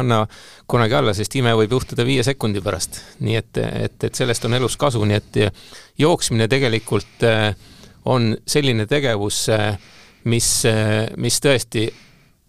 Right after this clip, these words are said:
aitab tihtipeale sul mentaalselt endaga nagu järje peale saada. Nii et, eh,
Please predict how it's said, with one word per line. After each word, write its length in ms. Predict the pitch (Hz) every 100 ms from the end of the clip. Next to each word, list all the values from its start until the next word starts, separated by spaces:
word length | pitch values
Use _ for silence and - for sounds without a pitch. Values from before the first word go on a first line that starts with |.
| -
aitab 300 | 139 127 131
tihtipeale 560 | 143 139 123 117 127 110
sul 160 | 113 107
mentaalselt 640 | 110 107 127 110 104 -
endaga 440 | 120 104 98 101 101 113
nagu 160 | 101
järje 240 | 110 113 95
peale 180 | 101
saada. 280 | 101 110 92 - _ _ _ _ _ _ _ - -
Nii 120 | 120
et, 160 | 113 -
eh, 160 | 120